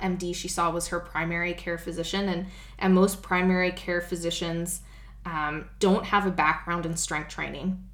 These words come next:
They, they don't have a background in movement. So, um, for them to say that there is a perfect form is, is a little bit broken. Obviously, I don't know this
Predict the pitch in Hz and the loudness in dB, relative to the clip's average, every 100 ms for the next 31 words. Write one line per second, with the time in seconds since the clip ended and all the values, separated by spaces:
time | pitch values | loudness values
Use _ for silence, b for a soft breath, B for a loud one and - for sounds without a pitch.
0 | - 180 165 160 165 - - 170 165 196 | -4 0 2 2 -2 -4 -2 0 4 4
1 | 220 208 190 175 156 156 175 160 156 165 | 6 4 4 4 4 4 0 0 0 -2
2 | 165 - 180 160 160 151 175 190 - - | -6 -6 -4 -2 -2 -2 0 0 2 2
3 | 190 175 170 170 B B B B - 165 | 6 6 6 2 B B B B 0 2
4 | 160 165 170 - - - 190 185 214 220 | 2 0 -6 -12 -14 0 4 6 8 6
5 | 226 214 185 - 190 190 185 185 175 170 | 4 0 4 6 8 6 4 4 4 4
6 | 170 - - 170 175 175 - 180 170 185 | 0 -4 -4 -4 -4 -6 -6 -2 2 4
7 | 175 - - - 185 165 156 - - b | 4 0 -4 -6 -4 -2 0 -2 -2 b
8 | b b b b - 185 185 180 175 175 | b b b b 4 8 8 8 4 6
9 | 170 165 214 - 190 202 190 196 180 175 | 4 4 0 6 6 6 4 6 6 4
10 | 175 170 175 170 170 - 175 170 - - | 2 0 0 0 -2 -4 0 2 4 2